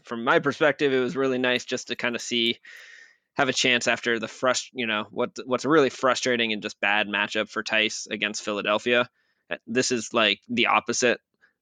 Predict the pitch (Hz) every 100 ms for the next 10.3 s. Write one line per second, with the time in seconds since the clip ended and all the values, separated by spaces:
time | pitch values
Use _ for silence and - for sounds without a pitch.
0 | _ - 110 104 101 98 110 107 _ _
1 | - 120 117 113 110 107 107 110 - 107
2 | 107 - 110 113 113 107 107 - 110 107
3 | 107 107 104 - 104 101 101 101 104 127
4 | - - 110 101 107 117 117 113 107 -
5 | - - 117 107 110 107 - 107 - 110
6 | 110 113 104 101 107 104 104 - 120 110
7 | 107 104 - - 110 104 - 113 101 -
8 | 98 - 107 - _ - 165 151 135 120
9 | 110 104 104 101 104 98 107 - 95 101
10 | 101 117 113